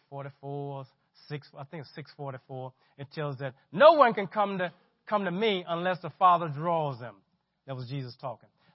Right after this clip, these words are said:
So we have to put Scripture with Scripture to understand that.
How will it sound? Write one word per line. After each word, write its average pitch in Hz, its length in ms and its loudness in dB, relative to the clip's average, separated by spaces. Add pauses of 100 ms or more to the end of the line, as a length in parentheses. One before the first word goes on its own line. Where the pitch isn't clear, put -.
(100)
So 156 260 0 (360)
we 160 120 -4
have 160 140 2
to 147 60 -4
put 156 200 -6
Scripture 156 360 -6
with 131 140 -10
Scripture 131 480 -8 (260)
to 151 60 -2
understand 139 480 -4
that. 123 160 -8